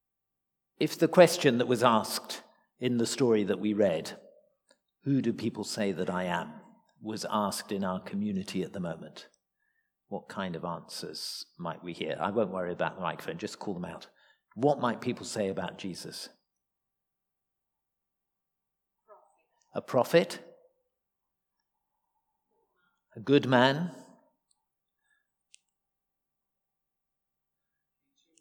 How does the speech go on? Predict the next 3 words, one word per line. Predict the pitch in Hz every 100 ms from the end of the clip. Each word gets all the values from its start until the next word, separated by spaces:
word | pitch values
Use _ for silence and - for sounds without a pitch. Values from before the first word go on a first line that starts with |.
| _ _ - -
Teacher? | 127 123 - 139 175 - - - _ _ _ _ _ _ _ _ _ _ _ _ _ _ _ _ _ _ _ _ _ _ _ _ _ _ - - _ - - 135 _ _ _ _ _ - _ - - _ _ _ -
Who? | 185 190 127 -
Yeah. | 131 185 214 101